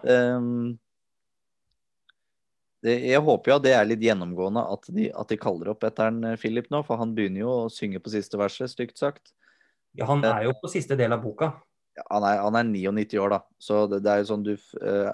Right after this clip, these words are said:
Speaker 1: det, uansett hva som skjer, så er det ikke uventet. Men jeg håper jo det at han, at han kan bli høngammal i grunn.
Speaker 2: Ja, det, ja, altså,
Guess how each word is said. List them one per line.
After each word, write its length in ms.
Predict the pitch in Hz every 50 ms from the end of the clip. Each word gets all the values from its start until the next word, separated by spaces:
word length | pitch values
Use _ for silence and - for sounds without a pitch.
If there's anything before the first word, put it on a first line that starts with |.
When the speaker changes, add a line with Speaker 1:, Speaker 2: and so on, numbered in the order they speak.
| - -
Speaker 1:
det, 200 | - - 107 107 110 - - - - _ -
uansett 460 | 117 110 113 117 117 - - 107 107 -
hva 140 | 104 101 101
som 140 | - 110 113
skjer, 180 | - 110 107 110 107
så 80 | 107
er 60 | 101 98
det 80 | 104 107
ikke 160 | 120 110 104
uventet. 320 | 101 101 101 101 - 120 123
Men 200 | 123 123 123 - _ - - - - - _ _
jeg 140 | - - 131
håper 260 | 135 120 107 - 139
jo 40 | 143 127
det 80 | 113 110
at 120 | 107 -
han, 240 | 127 123 127 123 - -
at 200 | - 113 110 107 - -
han 160 | 113 110 107
kan 220 | - 120 120 110 104
bli 340 | 104 104 110 113 117 117 110 - - _ _ _ _ _ - -
høngammal 600 | 220 208 - - 95 92 90 92 95 104 110 123
i 20 | 127 135
grunn. 180 | 156 170 156 - _ _ _ _ _ _ _ _ _ _ _ _ _ _ _ _ _ -
Speaker 2:
Ja, 180 | - 139 165 165 - _ _ _ _ _ -
det, 500 | 131 117 123 127 131 147 156 160 156 - 127
ja, 140 | 120 117 135 143
altså, 240 | 143 139 135 - 147